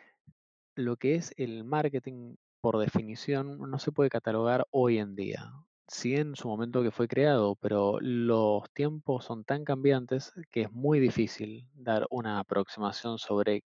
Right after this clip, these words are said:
qué es o no es, teniendo en cuenta que vivimos en un mundo, hoy más que nunca, que se vive redefiniendo todo el tiempo. Lo que creíamos que era correcto deja de ser correcto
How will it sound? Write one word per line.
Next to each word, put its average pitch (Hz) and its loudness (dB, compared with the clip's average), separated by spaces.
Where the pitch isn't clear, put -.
qué 120 4
es 117 -2
o 117 -2
no 117 0
es, 120 -2
teniendo 104 -2
en 107 -8
cuenta 113 -4
que 104 -4
vivimos 110 -4
en 98 -14
un 104 -8
mundo, 120 0
hoy 120 6
más 127 2
que 131 -4
nunca, 127 -2
que 113 0
se 110 2
vive 123 4
redefiniendo 113 0
todo 110 2
el 98 -2
tiempo. 98 -6
Lo 113 4
que 104 0
creíamos 131 4
que - -2
era 127 2
correcto 143 0
deja 135 0
de 113 0
ser 107 -4
correcto - -2